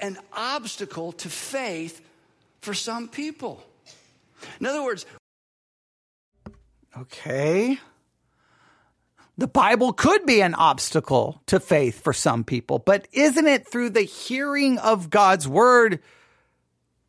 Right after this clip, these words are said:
Speaker 2: That's where faith comes from. It's by the hearing of God's word. It's through the preaching of God's word. That, isn't that what we're told to do?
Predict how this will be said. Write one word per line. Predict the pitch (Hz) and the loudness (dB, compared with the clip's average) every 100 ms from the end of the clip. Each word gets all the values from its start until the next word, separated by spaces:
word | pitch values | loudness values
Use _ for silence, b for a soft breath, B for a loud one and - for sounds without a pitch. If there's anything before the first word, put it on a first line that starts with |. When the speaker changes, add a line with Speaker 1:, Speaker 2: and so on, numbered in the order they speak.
| - | -2
Speaker 2:
That's | 226 - | -2 2
where | 262 214 | 2 2
faith | - 233 202 - | 2 0 0 -2
comes | 180 240 277 | 2 2 0
from. | - 320 359 370 262 - | 0 0 2 0 -4 -4
It's | 208 - | -4 0
by | 233 226 | 2 2
the | 214 | 2
hearing | 202 - 269 294 269 | 0 0 2 4 4
of | 202 | 4
God's | 247 233 214 170 | 4 4 4 2
word. | 254 392 294 120 120 b 208 | 4 6 6 2 -4 b -2
It's | 214 | 0
through | 294 | 2
the | 254 | 0
preaching | 262 320 294 311 269 | 0 -2 0 2 4
of | 269 180 | 2 4
God's | 269 254 202 | 4 4 2
word. | 262 415 392 233 - b b b | 2 4 6 4 0 b b b
That, | 247 - B | -2 -2 B
isn't | 285 302 294 | 2 4 4
that | 302 262 | 4 4
what | 285 294 | 4 6
we're | 294 | 4
told | - 262 277 220 | 4 2 2 2
to | 247 | 0
do? | 151 185 269 381 | 2 2 4 4